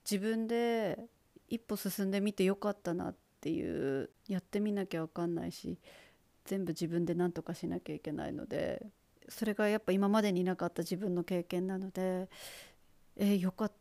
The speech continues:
たです。私にとっては独立して、勉強になる部分が、まだこれから全然またいろんな勉強するんでしょうけど、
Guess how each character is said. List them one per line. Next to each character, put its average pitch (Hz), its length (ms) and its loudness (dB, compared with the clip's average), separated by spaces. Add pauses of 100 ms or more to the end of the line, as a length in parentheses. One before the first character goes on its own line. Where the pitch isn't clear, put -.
(240)
た 180 120 0
で - 140 -4
す。 - 140 -6
私 170 360 -2
に 175 120 0
と 180 140 -2
っ - 20 -2
て - 160 -10
は 147 100 -2
独 - 260 -6
立 143 280 -6
し - 100 -8
て、 - 400 -4 (240)
勉 190 180 4
強 185 140 2
に 190 120 4
な 190 140 4
る 170 260 -2
部 170 120 -4
分 - 220 -2
が、 - 220 -8 (340)
ま 190 100 2
だ 165 60 0
こ - 180 -4
れ 190 80 2
か 208 120 2
ら 190 140 4
全 190 220 0
然 190 160 0
ま 185 120 2
た 190 360 2 (480)
い 180 140 0
ろ 185 120 4
ん 185 100 4
な 185 400 6
勉 175 160 2
強 180 140 0
す 175 140 -2
る 180 100 2
ん - 20 0
で 170 80 -4
し 165 100 -10
ょ - 40 -8
う 170 40 -12
け - 160 -14
ど、 - 400 -6